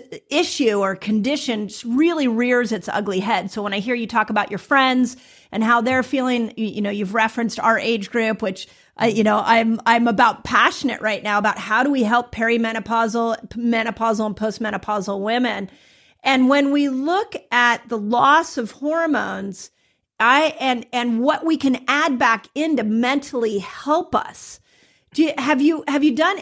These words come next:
any research just on menopausal women at all with this type of bacteria, or any anecdotal studies or, or situations where you're seeing m-, menopausal madness that is helped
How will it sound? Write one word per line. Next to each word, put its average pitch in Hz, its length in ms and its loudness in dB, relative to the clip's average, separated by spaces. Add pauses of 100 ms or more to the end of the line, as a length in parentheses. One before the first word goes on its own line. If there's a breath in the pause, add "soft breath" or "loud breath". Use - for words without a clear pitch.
(120)
any 302 260 2
research 269 540 0
just 254 260 -4
on 214 300 0
menopausal 226 580 0
women 202 300 -4
at - 220 -10
all 226 520 2
with 214 220 0
this 220 340 -6 (140)
type 214 420 -4
of 190 300 -4
bacteria, 190 880 -2 (320 loud breath)
or 262 380 2
any 330 360 0
anecdotal 254 680 4
studies 214 600 -2
or, 202 280 -4
or 208 180 -2
situations 214 720 -6
where 220 80 -4
you're 202 140 -2
seeing 302 640 -4 (340 loud breath)
m-, 233 380 0
menopausal 254 1000 0
madness 233 760 0
that 220 180 -4
is 220 140 -8
helped 240 580 -4